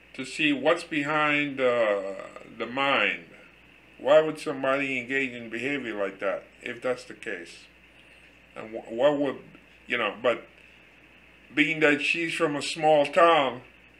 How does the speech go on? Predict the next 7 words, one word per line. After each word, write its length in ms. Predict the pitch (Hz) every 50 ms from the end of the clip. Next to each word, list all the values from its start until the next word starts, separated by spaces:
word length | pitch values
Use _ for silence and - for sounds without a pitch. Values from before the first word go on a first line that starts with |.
| - -
I 80 | 131
get 260 | 131 131 156 147 147 147
the 100 | 147 143
impression, 720 | 131 131 - - 151 160 160 156 - 139 120 120 117 - - - -
just 260 | - 151 156 151 -
like 240 | 170 151 151 143 -
the, 320 | 135 131 127 120 113 107